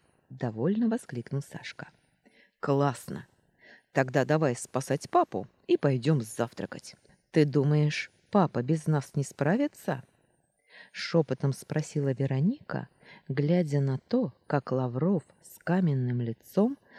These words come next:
слушает что-то очень эмоционально говорящую Лизу. «Она его заговорит, и он согласится на всё, лишь бы она уехала», не задумываясь, сдал отца Сашка.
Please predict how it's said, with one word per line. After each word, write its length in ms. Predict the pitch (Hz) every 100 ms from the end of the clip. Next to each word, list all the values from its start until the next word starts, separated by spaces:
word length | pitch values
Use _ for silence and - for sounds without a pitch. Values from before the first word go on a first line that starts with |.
| - -
слушает 680 | - 269 320 - 262 254
что-то 560 | - - - 190 - 123 -
очень 400 | 165 - 139 131
эмоционально 920 | 135 127 113 - 117 120 135 233 247
говорящую 760 | 247 175 117 113 110 - - 123
Лизу. 480 | 113 - - 69 - _ _ _ _ _ _ _ - _
«Она 280 | - 147 135
его 280 | 139 131 135
заговорит, 720 | 127 143 139 127 135 196 202 -
и 100 | 131
он 140 | 135
согласится 680 | - 131 143 143 160 143 151
на 140 | 165
всё, 400 | 190 - - 101 - -
лишь 240 | 147 151 120
бы 140 | 139
она 180 | 135 135
уехала», 720 | 151 135 120 - - - - - _ _ _ _ _ -
не 220 | 139 127
задумываясь, 880 | 117 117 113 233 214 - 131 113 - - - -
сдал 420 | 135 131 147 139 -
отца 460 | - - - 143 -
Сашка. 540 | - - 117 - -